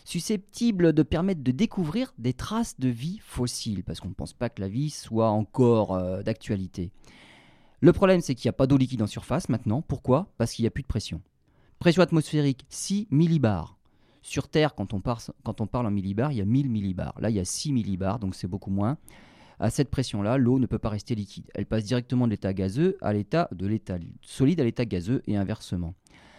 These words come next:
Mais par contre, on en trouve beaucoup à l'état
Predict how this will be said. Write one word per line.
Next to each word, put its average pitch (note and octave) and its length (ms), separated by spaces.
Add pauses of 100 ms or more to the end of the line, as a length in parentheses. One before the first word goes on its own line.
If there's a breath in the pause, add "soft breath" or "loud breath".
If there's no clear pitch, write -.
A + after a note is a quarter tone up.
(160 soft breath)
Mais F3 120
par - 240
contre, - 380 (280)
on A#2 120
en D#3 80
trouve G3+ 260
beaucoup F#3+ 480 (140)
à A#2+ 100
l'état F3+ 400